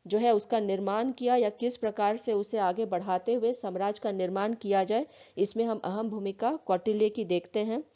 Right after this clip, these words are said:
जब चंद्रगुप्त मौर्य का जन्म हुआ था, तो जन्म के साथ ही उसे एक गोपालक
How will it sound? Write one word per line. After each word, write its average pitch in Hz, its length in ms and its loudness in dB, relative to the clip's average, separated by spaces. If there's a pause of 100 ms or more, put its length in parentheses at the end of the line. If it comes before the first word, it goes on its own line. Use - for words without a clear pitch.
(380)
जब 220 260 0
चंद्रगुप्त 226 520 2
मौर्य 226 300 4
का 254 180 2
जन्म 214 360 2
हुआ 226 280 2
था, 240 200 -2
तो 226 160 0
जन्म 208 340 0
के 254 160 0
साथ 214 380 -2 (120)
ही 247 140 -2
उसे 214 420 0 (380)
एक 226 280 6
गोपालक 190 640 -2